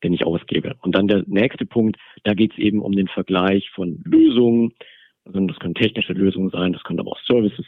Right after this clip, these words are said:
sein, ein Vergleich von Anbietern. Und vor allen Dingen eben um den Vergleich von Angeboten, also inhaltlich, technisch, kommerziell,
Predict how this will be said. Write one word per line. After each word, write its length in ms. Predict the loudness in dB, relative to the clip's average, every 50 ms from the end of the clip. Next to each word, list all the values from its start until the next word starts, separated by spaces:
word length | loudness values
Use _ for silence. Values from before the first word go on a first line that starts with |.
| _ -2
sein, 340 | 0 2 2 2 0 -2
ein 180 | -4 -6 -8 -8
Vergleich 380 | -8 -10 -8 -6 -6 -6 -6 -6
von 200 | -8 -10 -10 -10 _ -20 -20 -20 -14 -8
Anbietern. 760 | -2 2 2 2 4 4 4 2 2 2 0 0 0 0 -2 -4 -10 -20 -20 -20 _ _ -6
Und 320 | -2 2 2 2 0 -2 -8 -6
vor 120 | -2 0 2
allen 120 | 2 2
Dingen 140 | 2 2 2
eben 180 | 2 0 0
um 80 | 0 0
den 120 | 0 0
Vergleich 420 | 0 -2 -4 0 2 2 2 0 -2
von 140 | -4 -6 -2
Angeboten, 720 | 2 2 4 4 2 0 -4 -8 -10 -10 -10 -14 -16 -16 _ -14
also 240 | -14 -12 -12 -12 -12 -6 -2
inhaltlich, 640 | 0 2 2 2 2 0 0 0 0 0 0 -4 -4
technisch, 500 | -2 -2 -2 -2 -4 -6 -4 -4 -4 -4
kommerziell, 640 | -4 -4 -4 -4 -4 -2 0 2 2 2 2 0